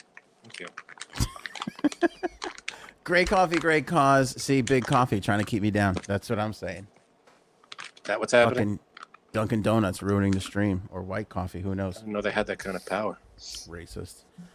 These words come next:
Speaker 2: Um,
Speaker 1: Right.
Speaker 2: anyway, uh, Jumpstart Coffee Company, uh, medium roast, dark roast, espresso blend, decaf blend, light roast. I love 'em all.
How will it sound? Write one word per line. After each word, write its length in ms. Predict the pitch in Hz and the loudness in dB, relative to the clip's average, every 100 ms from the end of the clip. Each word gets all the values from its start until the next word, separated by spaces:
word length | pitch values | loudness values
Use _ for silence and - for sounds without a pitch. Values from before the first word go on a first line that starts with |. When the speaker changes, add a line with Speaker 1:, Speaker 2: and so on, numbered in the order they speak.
| _ | _
Speaker 2:
Um, 240 | 117 117 120 | 0 2 2
Speaker 1:
Right. 60 | |
Speaker 2:
anyway, 480 | 131 147 135 120 117 - | 4 6 8 8 6 4
uh, 280 | 113 110 | 4 4
Jumpstart 440 | 107 135 135 151 127 | 2 0 0 0 2
Coffee 260 | 139 123 127 | 2 0 2
Company, 560 | 127 110 117 113 113 - | 0 2 2 2 0 -2
uh, 380 | 107 104 107 104 | 0 2 4 2
medium 440 | 101 127 160 160 147 | 0 6 8 8 8
roast, 260 | 139 135 | 4 2
dark 260 | - 135 131 | 4 4 6
roast, 300 | 135 127 - | 6 6 4
espresso 480 | 113 - 139 - 123 | -4 0 0 4 4
blend, 460 | 131 127 127 120 | 4 4 4 0
decaf 500 | - 143 - 139 131 | 2 0 2 2 2
blend, 400 | - 120 123 123 - _ _ _ - | 4 4 4 2 -2 _ _ _ -6
light 340 | 110 131 143 | 2 2 2
roast. 720 | 117 127 127 120 - - - _ | 4 6 6 2 -4 -16 -20 _
I 60 | - | -4
love 240 | 113 135 | 2 6
'em 120 | 135 120 | 6 6
all. 460 | 117 113 113 120 | 8 6 4 -2